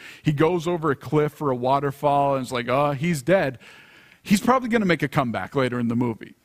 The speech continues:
A-, and when he reappears later in the movie, he, he's got a mission, but his mission is never for the good of humanity. It's like, "I'm going to rule over everything. I'm going to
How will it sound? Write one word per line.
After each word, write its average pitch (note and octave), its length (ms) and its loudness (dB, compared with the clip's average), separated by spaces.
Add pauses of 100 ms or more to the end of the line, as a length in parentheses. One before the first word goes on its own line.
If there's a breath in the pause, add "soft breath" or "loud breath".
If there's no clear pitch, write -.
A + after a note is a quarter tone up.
(200)
A-, F#3 180 0
and F3+ 140 0
when G#3 160 2
he G#3+ 140 2
reappears G#3+ 840 0
later F3+ 340 0
in F3+ 180 -2
the D3+ 80 2
movie, C3 460 0 (400 soft breath)
he, G3+ 220 0
he's D#3+ 200 4
got F#3 200 2
a D3+ 40 -4
mission, C#3 420 0
but C3 160 0
his C#3+ 180 -2
mission G3+ 320 0
is D3 160 -2
never D#3+ 380 0 (120)
for E3 220 -8
the C#3 100 0
good C#3+ 520 0
of B2+ 140 -2
humanity. A#2+ 840 -2
It's C#3+ 240 -4
like, C#3 180 2
"I'm E3 300 0
going E3 260 0
to D3+ 300 2 (240 loud breath)
rule F3+ 520 2
over E3+ 280 -2
everything. D#3 500 -2
I'm C3+ 200 -2
going C#3 220 0
to C3+ 160 0